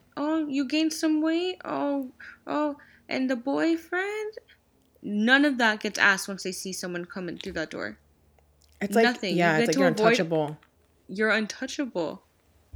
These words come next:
Speaker 2: Yeah,
Speaker 1: You don't
Speaker 2: but
Speaker 1: get asked anything.
Speaker 2: I don't know that I could imagine bringing someone home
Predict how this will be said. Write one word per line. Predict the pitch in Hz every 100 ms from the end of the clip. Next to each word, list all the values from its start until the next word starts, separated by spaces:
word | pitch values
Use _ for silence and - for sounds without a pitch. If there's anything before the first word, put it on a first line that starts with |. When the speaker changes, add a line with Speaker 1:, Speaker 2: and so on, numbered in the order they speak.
| - - _ _ _
Speaker 2:
Yeah, | 180 175 156
Speaker 1:
You |
don't | 151
Speaker 2:
but | 165 156 -
Speaker 1:
get | - - -
asked | 202 - 196
anything. | 233 302 185 165 185 _ _ _ _ _ _ _ _
Speaker 2:
I | - 202 311 330 -
don't | 180 175 170
know | 151 156
that | 170 160
I |
could | 160 170
imagine | 151 143 139 156 156 156
bringing | 156 151 151 160 165 - - - _ _
someone | - - 156 156 156
home | 156 151 147 147 156